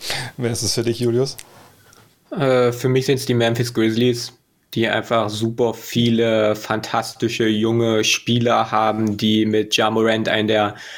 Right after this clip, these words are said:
Speaker 2: einen der unterhaltsamsten, äh,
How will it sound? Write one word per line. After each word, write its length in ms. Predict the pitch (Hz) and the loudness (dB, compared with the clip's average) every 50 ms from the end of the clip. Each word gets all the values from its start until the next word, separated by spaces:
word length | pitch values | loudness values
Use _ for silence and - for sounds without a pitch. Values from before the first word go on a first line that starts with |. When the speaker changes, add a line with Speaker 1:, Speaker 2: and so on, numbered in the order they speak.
| - - - - | -18 -18 -14 -6
Speaker 2:
einen 160 | - 120 110 107 | -4 -2 0 0
der 140 | 107 101 | 0 0
unterhaltsamsten, 1400 | - 123 120 131 117 110 113 107 113 110 110 117 117 113 110 110 113 - - - - 113 110 107 107 107 110 110 | 0 0 0 0 0 0 0 0 0 0 0 0 0 0 0 0 -2 -4 -4 -4 -2 -2 0 0 0 0 -2 -2
äh, 500 | 107 117 113 113 113 110 107 107 107 | -2 -2 -2 0 0 0 0 -2 -2